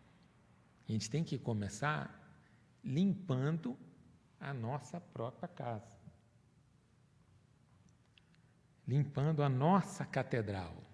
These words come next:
Imagine-nos que somos uma catedral. A catedral interior que todos carregamos. O nosso santuário íntimo. Né? A gente,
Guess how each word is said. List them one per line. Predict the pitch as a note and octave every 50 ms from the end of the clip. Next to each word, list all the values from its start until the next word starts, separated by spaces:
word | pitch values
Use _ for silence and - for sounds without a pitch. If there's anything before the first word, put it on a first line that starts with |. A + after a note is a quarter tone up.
| - - - - - - - -
Imagine-nos | A#2 B2+ C3+ B2+ A2+ - - F3 F3+ F3 E3+ F3 - - - -
que | - - C#3+
somos | - - - - D3+ D#3+ D#3 C#3+ A#2+ - - - - - - - - - - _ _ _ - - _ _ _ _ - -
uma | A2+ G#2+ G#2+
catedral. | - - - - - - F#2 F2+ - - - - - - - - - - - - - - - _ _ _ _ _ _ _ _ _ - -
A | -
catedral | - - F3 - D#3 B2+ G#2+ A2+ A#2 A#2+ A#2 A2+
interior | A2+ G#2+ A2+ G#2+ G2+ F#2+ F#2+ A2+ A2 -
que | - - -
todos | - C3 B2 A#2 - -
carregamos. | - - - A2 G2 F#2+ F#2+ F#2 E2 E2 E2+ - - - - - - - - -
O | F3+ D3+
nosso | D3+ F3+ F#3 E3 - - E3+ -
santuário | - - C#3 C3+ B2 - C3+ A#2+ A2+ A2+ G#2+ G#2 G2+
íntimo. | G2+ F#2+ F#2+ F#2+ - - - - - - - - - - - - - - - _ _ _ _ _ - _ - _ _ _ _ _ _ _ - - _ _ _ _ _ _ _ _ _ _ _ _ _ _ - - -
Né? | - G2 A2+ A#2+ A#2+ - - - - - - - - - - _ _ _ _ - - _ _ - _ _ _ _ _ _ _ - - - _ _ _ _ - - _ _ - - - _ _ _ _ - - - - - -
A | - G2+
gente, | G2 A2 A#2+ A#2+ - - D#3